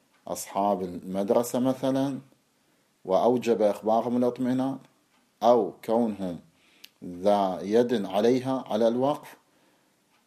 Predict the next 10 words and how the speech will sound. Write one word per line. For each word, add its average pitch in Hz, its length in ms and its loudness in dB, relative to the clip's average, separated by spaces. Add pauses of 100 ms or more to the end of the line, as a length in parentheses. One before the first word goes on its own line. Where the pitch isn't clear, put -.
(120)
أو 170 360 4
كانت 143 440 0
العادة 165 420 0
هي 180 240 2
الجارية 113 800 0 (180)
على 98 160 -2
التخلي 135 680 -2 (680)
في 113 280 0
ذلك 110 460 0
الوقف، 82 460 -8